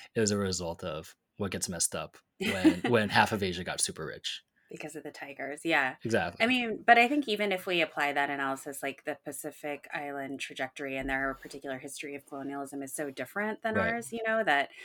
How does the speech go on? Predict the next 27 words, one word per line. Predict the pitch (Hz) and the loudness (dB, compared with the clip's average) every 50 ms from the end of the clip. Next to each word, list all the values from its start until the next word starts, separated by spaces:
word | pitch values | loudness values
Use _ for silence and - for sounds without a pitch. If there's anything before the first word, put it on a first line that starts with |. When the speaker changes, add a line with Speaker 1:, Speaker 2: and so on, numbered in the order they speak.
| - - - - - | -18 -18 -18 -12 -4
Speaker 2:
it | - 156 - - | -4 -4 -2 -2
still | - - - 170 160 151 151 | -6 -4 0 2 2 2 2
isn't | 143 - 156 - - 147 139 - - | 0 -2 -4 -6 -6 -6 -6 -6 -6
sort | - 147 139 | -8 -8 -8
of | 135 - | -10 -10
congruent | - - 151 143 - 147 143 139 139 135 135 | -10 -10 -10 -8 -4 -4 -2 -2 -2 -2 -2
in | 123 139 139 | -2 -4 -4
a | 135 | -4
way | 135 135 131 135 135 131 | -4 -4 -4 -4 -4 -4
that | 131 127 127 - - | -4 -4 -6 -6 -8
makes | 151 135 - - - | -14 -12 -12 -12 -10
sense | 151 107 78 - - - - - | -10 -10 -10 -12 -12 -12 -12 -12
to | - 139 | -12 -12
lump. | 139 139 117 139 180 180 _ - _ _ _ _ _ _ _ _ _ _ - | -8 -6 -6 -6 -6 -8 _ -20 _ _ _ _ _ _ _ _ _ _ 2
And | 175 170 175 | 6 8 8
I | 180 | 8
think | 180 233 208 196 | 8 4 4 4
even | 208 185 185 175 | 4 4 4 4
the | 165 156 | 4 4
census | - - 170 156 151 - 151 135 - | 4 2 2 0 0 -2 -6 -8 -4
recognizes | - 131 127 - 127 131 131 135 - 151 147 - | -4 -6 -6 -6 -10 -10 -10 -10 -12 -12 -10 -8
that | 139 123 - | -8 -8 -6
now, | 110 127 110 95 95 | -8 -10 -8 -6 -6
like, | 95 113 143 - | -6 -6 -8 -6
that's | - 143 143 - - | -6 -6 -6 -6 -10
pulled | - - 170 156 135 | -10 -6 -6 -4 -2
out | 143 135 135 135 135 123 - | -2 0 0 0 0 -2 -4